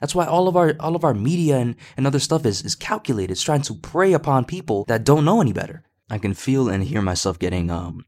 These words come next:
passionate, but we're gonna wind down and wrap this episode up.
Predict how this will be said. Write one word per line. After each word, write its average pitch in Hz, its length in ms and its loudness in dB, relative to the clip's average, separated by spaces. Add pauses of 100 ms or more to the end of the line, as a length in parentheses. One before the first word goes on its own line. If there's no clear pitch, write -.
(100)
passionate, 87 580 -6
but 90 220 -4 (140)
we're 117 100 -2
gonna 139 160 4
wind 147 240 4
down 90 460 -2 (720)
and 90 520 -8 (160)
wrap 92 380 -8 (180)
this 92 300 -8
episode 92 500 -8
up. - 280 -16